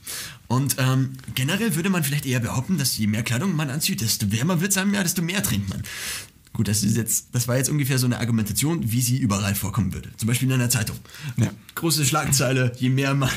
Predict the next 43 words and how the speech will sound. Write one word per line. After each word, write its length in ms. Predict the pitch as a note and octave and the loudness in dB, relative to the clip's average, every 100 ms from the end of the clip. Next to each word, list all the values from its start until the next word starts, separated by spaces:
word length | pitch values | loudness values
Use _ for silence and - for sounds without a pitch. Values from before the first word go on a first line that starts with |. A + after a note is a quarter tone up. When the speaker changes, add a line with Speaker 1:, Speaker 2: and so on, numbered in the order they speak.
| - - | -6 -6
Speaker 1:
je 100 | A#2+ | -2
mehr 200 | A#2 C3 | 0 0
Kleidung 120 | F#3 | 0
man 120 | D#3 D3+ | 2 2
Speaker 2:
Wissenschaftler 300 | D#3+ C3 C#3+ | 2 2 2
haben 80 | C#3+ | 2
Speaker 1:
anzieht. 60 | C#3+ | 2
Speaker 2:
herausgefunden, 680 | C#3 C3+ B2+ B2+ C3 G#2+ G#2+ | 2 2 0 0 0 2 2
je 220 | G2 G#2 | 2 2
mehr 220 | A#2 A2 | 2 2
man 140 | G2+ G2 | 2 2
anzieht, 280 | F#2+ F#2+ F2+ | 0 0 0
desto 200 | - G2+ | 2 2
mehr 120 | F#2+ | 2
muss, 220 | G2 G2 | 0 0
weniger 300 | B2+ B2 G#2 | 0 2 2
muss 140 | G#2+ G2+ | 2 2
man 140 | F#2+ | 0
trinken. 280 | G#2 - - - - - G3 - | 0 0 -2 -2 -4 -4 -8 -8
Speaker 1:
<laughs> 580 | - - - - B2 | -8 -8 -6 0 2
Speaker 2:
Ja. 160 | A2+ F#2+ - - - - | 4 0 -4 -18 -12 0
Speaker 1:
Ist 100 | A#2+ | 2
das 60 | |
nicht 180 | F#2+ G2 - - | 2 -2 -8 -2
komplett 300 | A#2+ G2 D2+ | 0 0 0
kontraintu-, 480 | G#2 - E2 - - - - | 0 0 -2 -4 -8 -16 -14
kontraintuitiv? 800 | - G3 - C3 G3 F#3 F3+ G#3+ - - - - A#2+ G#2 | 0 2 2 2 4 4 4 0 -2 -6 -8 -8 -10 -2
Und 220 | - C3 - C3 | 0 0 0 -2
das 80 | |
Ding 120 | F#3+ A3 | 0 2
ist 120 | - | 0
jetzt, 280 | F3 - - B2+ | 0 -4 -6 -4
diese 180 | D3+ G#3 | -2 0
beiden 280 | G2+ A#2 | 0 2
Dinge 260 | A2+ C#3 A2+ | 0 0 2
haben 180 | A#2 A2+ | 0 -2
absolut 360 | - A2+ A2+ A2 | -2 -2 0 0
nichts 280 | A2+ - | 0 0
miteinander 380 | B2+ B2 A#2+ B2 | 0 0 2 2
gemeinsam, 380 | B2 C#3 - - | 0 0 -2 -2
außer 360 | C3+ C#3 - - - _ - | 0 0 0 -4 -12 _ -4
den 120 | B2 | -2
Ursprungs-, 500 | D#3 E3 F#2+ F2 - | 0 0 0 0 -2